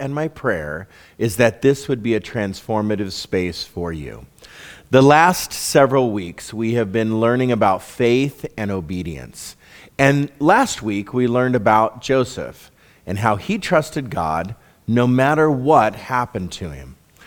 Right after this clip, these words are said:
Joseph had some terrible things happen to him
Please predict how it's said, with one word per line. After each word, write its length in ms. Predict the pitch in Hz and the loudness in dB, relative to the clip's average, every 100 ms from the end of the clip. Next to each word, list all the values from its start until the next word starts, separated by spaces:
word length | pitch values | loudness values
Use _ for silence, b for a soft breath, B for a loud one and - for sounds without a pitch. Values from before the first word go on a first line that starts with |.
| B B 104 | B B -4
Joseph 520 | 98 156 160 139 95 | 4 4 4 0 0
had 220 | 113 101 | 0 0
some 180 | 117 107 | -4 -8
terrible 500 | - 147 139 117 101 | 0 4 4 4 -2
things 340 | - 92 87 | -4 -8 -8
happen 400 | 101 90 - 85 | -4 -4 -6 -12
to 200 | - 90 | -10 -10
him 260 | 85 82 | -10 -10